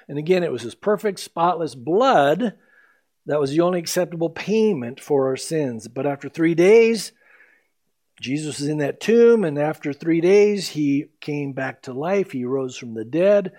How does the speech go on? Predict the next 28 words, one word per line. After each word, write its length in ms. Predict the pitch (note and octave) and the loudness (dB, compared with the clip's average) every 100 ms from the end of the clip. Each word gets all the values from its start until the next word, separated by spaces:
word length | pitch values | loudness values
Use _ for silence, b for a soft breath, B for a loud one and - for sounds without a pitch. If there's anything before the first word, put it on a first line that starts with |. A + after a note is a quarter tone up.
| B B B | B B B
And 80 | B2 | -8
it's 120 | D3+ | 0
only 200 | C#4 F4+ | 2 2
because 320 | D4+ F3+ F3+ | 0 2 2
he's 140 | D#3+ | 2
alive 480 | C#3 A#2+ B2+ C#4+ E4+ | -4 -4 0 2 2
today 300 | G3 D#3 D3+ | 0 0 2
that 140 | F3 G3+ | 2 0
he 120 | A3+ | 0
can 160 | C#4 | -2
offer 560 | C4+ D4+ F4+ F#4 E4+ G#3+ | 2 2 2 2 2 2
somebody 520 | - G3 E3+ D#3+ D3+ | 2 -2 0 0 0
the 100 | C#3+ | -4
free 300 | C#3 D#3+ D#3+ | -6 -2 0
gift 420 | C3+ C3+ A#2+ - | 0 -4 -4 -10
of 120 | E3 C3 | -8 -8
eternal 400 | A#2+ C#3 B2+ A#2 | -8 -8 -6 -6
life. 320 | G#2+ F2 - | -6 -10 -12
If 120 | B2 | -10
he 80 | F#3+ | -10
stayed 340 | - A#3+ A#3 | 0 0 4
dead 160 | G#3 A#3+ | 2 2
and 140 | A#3 | 2
buried 260 | A#3 B3+ B3+ | 2 2 0
and 80 | G#3 | -2
didn't 160 | A#3+ | -4
rise 320 | A#3 A#3 A#3+ | -2 -2 0
up, 260 | A3+ C#4 G#3+ | 2 0 -2